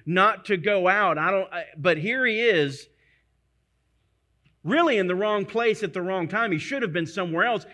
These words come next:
but he walks out on the top of his roof. He can't help that his roof, his palace is larger than everything around him,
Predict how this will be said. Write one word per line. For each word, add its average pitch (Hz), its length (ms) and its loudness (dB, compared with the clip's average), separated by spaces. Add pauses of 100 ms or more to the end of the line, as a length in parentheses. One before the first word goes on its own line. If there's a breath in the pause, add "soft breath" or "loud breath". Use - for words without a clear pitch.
(160 loud breath)
but 330 80 -4
he 320 60 0
walks 254 320 -2
out 226 180 2
on 208 120 0
the 170 60 -2
top 190 280 -4
of 165 80 -10
his 135 180 -8
roof. 170 260 0 (280 loud breath)
He 330 140 2
can't 277 340 -4
help 170 260 -2
that 185 120 -2
his 185 240 0
roof, 175 260 0
his 214 140 -2
palace 220 440 -2
is 170 120 -6
larger 196 360 0
than 170 120 0
everything 202 320 2
around 170 340 2
him, 262 100 -4